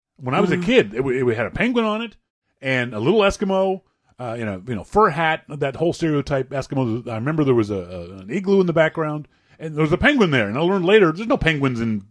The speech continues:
Speaker 1: in the,
Speaker 2: No,
Speaker 1: the Arctic.
Speaker 2: they're, that's right.
Speaker 1: But that was, they were called Eskimo bags.
Speaker 2: Oh, I didn't know
Speaker 1: When
Speaker 2: that.
Speaker 1: we
Speaker 2: To me,
Speaker 1: used
Speaker 2: it
Speaker 1: to
Speaker 2: was
Speaker 1: re-
Speaker 2: just always been an esky.
Speaker 1: Yeah, when we used to refer to Inuit as Eskimo.
Speaker 2: Mm-hmm.
Speaker 1: Um, now it's a pejorative term. You don't use it anymore.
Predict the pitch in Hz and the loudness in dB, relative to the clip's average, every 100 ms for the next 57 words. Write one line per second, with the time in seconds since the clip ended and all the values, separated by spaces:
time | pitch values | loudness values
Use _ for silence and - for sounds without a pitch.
0 | - 147 120 110 _ 165 175 180 196 196 | -14 -10 -10 -12 _ -2 -2 0 2 2
1 | 170 - - 180 - - 95 - 156 _ | 2 0 -2 -8 -8 -10 -10 -12 -18 _
2 | _ - 131 - 147 156 131 135 - 113 | _ -8 -6 -4 -6 -4 -2 -2 -2 -4
3 | 131 175 - 339 170 87 85 - _ _ | -4 -4 -6 -4 -6 -6 -10 -18 _ _
4 | _ - 196 190 208 226 175 165 139 131 | _ -2 0 0 -2 -2 0 4 4 4
5 | 135 214 233 233 220 131 120 175 196 175 | 2 4 4 4 2 2 0 0 2 2
6 | 170 170 160 170 - - 156 _ 139 165 | 2 2 2 0 -4 -12 -14 _ -2 0
7 | 139 131 139 165 - 139 120 - 185 190 | 0 -2 -2 -4 -4 -4 -4 0 2 2
8 | - 123 135 165 98 92 101 101 101 165 | 0 -4 -4 -2 -2 -2 -4 -6 -4 -6
9 | 202 - - - 202 190 196 156 147 _ | -6 -10 -10 -2 -2 0 -2 -4 -8 _
10 | - 101 95 110 104 - 95 85 90 101 | -16 -12 -6 -4 -2 -2 -6 -6 -4 -2
11 | 95 87 - 87 95 92 95 90 165 113 | -2 -4 -6 -10 -8 -8 -8 -8 -10 -10
12 | 85 82 | -16 -20